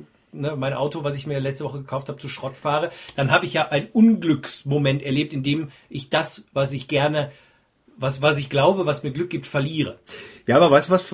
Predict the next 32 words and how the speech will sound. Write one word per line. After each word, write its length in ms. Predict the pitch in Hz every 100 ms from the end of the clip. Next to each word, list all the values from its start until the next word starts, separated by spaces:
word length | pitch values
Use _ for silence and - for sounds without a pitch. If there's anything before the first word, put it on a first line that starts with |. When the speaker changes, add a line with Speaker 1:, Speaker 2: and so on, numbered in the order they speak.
| -
Speaker 2:
äh, 100 | 135
meiner 240 | 120 143
Meinung 300 | 175 175 143
nach 220 | 143 139 143
noch 140 | 131
viel 180 | - 107
schlimmer 380 | - 151 208 107
ist? 260 | 104 -
Äh, 380 | - 120 117 110
weil 220 | 117 117
dann 240 | 120 120 139
kann 180 | 214 226
ich 120 | -
mich 180 | 196 196
ja, 160 | 190
wenn 220 | 165 160 147
mein 200 | 123 123
iPhone 440 | 156 175 185 151
mir 100 | 135
hinfällt 540 | 127 214 226 104 107
und 120 | 113 120
weil 120 | 123
ich's 100 | 120
gra-, 200 | 123 90
wenn 120 | 127
ich's 100 | 117
gerade 200 | 95 127
auspacke 500 | 127 165 - 110 117 - - -
und 80 |
es 60 | 120
ist 160 | 135 -
kaputt, 360 | - 185 180